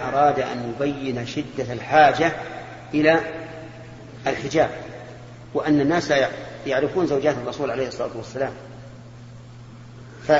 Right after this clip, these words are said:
فلما اشتد الأمر أنزل الله عز وجل آية الحجاب. وهذه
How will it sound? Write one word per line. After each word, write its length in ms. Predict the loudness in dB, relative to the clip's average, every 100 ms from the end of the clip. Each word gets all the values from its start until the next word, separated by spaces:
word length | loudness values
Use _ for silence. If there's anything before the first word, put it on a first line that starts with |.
| 2 0
فلما 640 | 6 6 8 8 6 0
اشتد 340 | -6 2 4 4
الأمر 400 | 2 2 0 0 -4 -14 -16 -16 -18 -18 -18 -18 -18 -4
أنزل 220 | 0 0
الله 300 | 0 0 0
عز 140 | 0 -2
وجل 200 | -2 0
آية 200 | 0 -2 -4 -10
الحجاب. 220 | -8 -8 -10 -16 -18 -18 -18 -18 -18 -18 -18 -18 -18 -18 -6
وهذه 680 | -2 4 6 6 4 0 -2